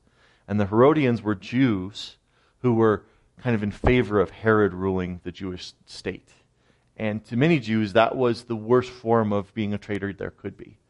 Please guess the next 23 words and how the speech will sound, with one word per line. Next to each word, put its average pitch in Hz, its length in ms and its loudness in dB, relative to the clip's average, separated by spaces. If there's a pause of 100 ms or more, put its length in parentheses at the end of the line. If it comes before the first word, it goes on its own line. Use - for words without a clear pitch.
(300)
You're 110 140 -2
helping 104 600 -2 (420)
this 110 260 -8
man 113 440 -2
who's, 104 280 -4
who's - 340 -10 (300)
keeping 127 300 -4
us 113 160 -2
under 107 180 2
the 95 100 -10
thumb 101 260 -2
of 92 120 -8
Rome. 95 320 -2 (560)
And 117 160 0
the 120 60 -2
Pharisees 160 540 2
and 117 80 0
the 107 60 2
Herodians 110 640 2
did 101 180 -8
not 107 280 0
get 107 120 -4
along. 95 420 -2